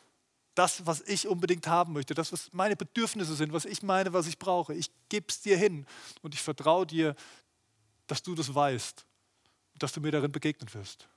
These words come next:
Und ich darf diesen Frieden empfangen. Ich darf diesen Frieden erleben. Und letztlich, schreibe ich jetzt nochmal hier oben hin,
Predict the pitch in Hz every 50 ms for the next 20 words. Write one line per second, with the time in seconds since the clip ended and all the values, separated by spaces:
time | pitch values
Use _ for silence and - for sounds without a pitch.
0 | _ _ _ _ _ _ _ _ _ _ _ _ _ _ - - 139 - - -
1 | 156 143 147 - - 151 123 147 135 - - 139 147 175 165 151 156 151 131 -
2 | - - 170 143 104 95 - _ _ _ _ _ _ _ _ _ _ _ _ _
3 | _ _ - - - 160 147 - - 165 139 151 139 - - 160 175 202 214 196
4 | 175 175 170 151 147 160 175 165 127 110 - _ _ _ _ _ _ _ _ _
5 | _ _ _ _ _ _ _ _ _ _ _ _ _ - 127 - 151 160 - -
6 | - 180 165 - - - - - - - - - _ - - 139 135 135 131 117
7 | 127 113 113 131 - 147 151 147 131 139 147 143